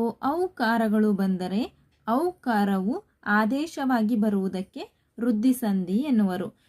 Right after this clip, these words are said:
ಅಂದ್ರೆ ಪೂರ್ವ ಪದದಲ್ಲಿ ಅ, ಆ ಕಾರಗಳು ಬಂದಿದ್ದು ಉತ್ತರ ಪದದಲ್ಲಿ ಎ, ಐ ಕಾರಗಳು ಬಂದ್ರೆ ಮುಂದೆ ಅದು ಐ ಕಾರವು ಆದೇಶವಾಗಿ ಬರುತ್ತದೆ. ಅಥವಾ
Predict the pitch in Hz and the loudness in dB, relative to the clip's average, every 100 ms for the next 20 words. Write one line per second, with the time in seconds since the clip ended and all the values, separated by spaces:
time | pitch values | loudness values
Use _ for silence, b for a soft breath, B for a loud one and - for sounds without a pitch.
0 | _ 190 196 196 285 494 _ _ _ - | _ -2 0 0 -2 -6 _ _ _ -4
1 | 262 277 277 262 226 233 233 240 262 453 | 0 2 0 -2 -2 -2 -2 -2 -4 -6
2 | 480 _ _ 214 220 - 247 277 226 - | -10 _ _ -4 -4 -4 0 2 0 -2
3 | 196 196 196 202 185 180 180 185 233 466 | -2 -2 0 -2 -2 -8 -8 -6 -6 -6
4 | - b _ - 262 - 294 285 269 220 | -10 b _ -8 -8 -4 -2 0 0 0
5 | 220 214 214 254 480 - _ - 220 233 | 2 2 2 0 -4 -10 _ -4 0 0
6 | - 254 294 294 - 214 208 196 202 185 | -2 -4 -2 -2 0 2 2 2 2 0
7 | 185 190 294 480 _ _ 208 220 220 220 | -2 -4 -4 -6 _ _ 0 4 4 2
8 | 208 214 466 - _ - 220 277 330 - | 2 0 -2 -6 _ -6 -2 0 -2 -2
9 | 226 214 208 370 - _ 208 208 202 208 | 0 2 0 -2 -8 _ 0 2 4 2
10 | 208 196 185 285 269 208 190 160 175 - | 0 -2 -2 0 0 0 -2 -8 -10 -12
11 | _ _ _ 208 208 240 | _ _ _ -8 -4 -2